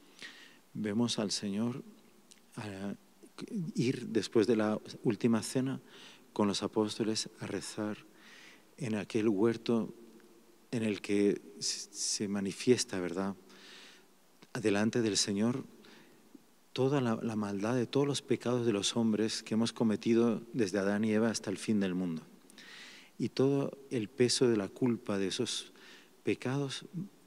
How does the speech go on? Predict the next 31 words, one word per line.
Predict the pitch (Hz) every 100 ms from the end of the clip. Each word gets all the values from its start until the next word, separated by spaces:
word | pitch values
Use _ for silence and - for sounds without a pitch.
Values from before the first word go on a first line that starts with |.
| -
recae | - 104 104 - 110 117
y | -
cae | - 110 123 131
sobre | - 113 98 95
Él. | 87 85 - - - - - - - - _
El | 143 101
Padre | - 123 127 131 131
le | 104
pide | - 117 110 101
que | - 95
Él | 98 120 -
se | - 117
entregue | 101 92 120 135 139 135
por | - 90
nosotros, | 90 - 101 87 - - - - - - - - _ -
que | 107 107
Él | 113
asuma | 110 - 139 139
nuestros | 123 98 98 -
pecados. | 95 - 90 87 - -
Y | 208 110
Él | 127 165 - -
acepta, | - - - 110 - - - - - - - - -
pero | 117 107
siente | - 117 120 117 139 131 - -
la | 113
angustia, | 92 90 98 113 - 101 101 98 - - - - -
siente, | - 117 107 - 117 -
siente | - 107 120
la | 110
soledad. | 95 - 95 92 95